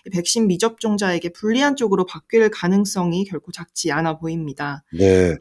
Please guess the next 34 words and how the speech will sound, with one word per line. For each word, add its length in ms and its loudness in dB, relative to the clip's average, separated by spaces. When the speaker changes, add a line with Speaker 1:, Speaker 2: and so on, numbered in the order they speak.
Speaker 1:
특히 220 0
프랑스 340 4
같은 280 0
경우도 400 2
최근 360 -6
관련법을 600 2
개정하면서 840 -4
조코비치의 600 -4
입국이 480 -4
힘들 380 -2
것이라는 500 -2
전망이 440 -4
나오고 360 -4
있습니다. 720 -8
Speaker 2:
그렇습니다. 560 0
Speaker 1:
이 140 -16
결국은 480 2
조코비치가 580 -4
백신을 460 -4
맞지 300 -6
않는다면 960 0
그가 180 4
Speaker 2:
음. 60 4
Speaker 1:
출전할 420 0
수 140 -4
있는 260 4
메이저 300 0
대회는 420 -4
계속해서 680 -2
줄어들 420 0
수 160 -8
있는 260 2
겁니다. 460 -8
Speaker 2:
아무튼 380 -2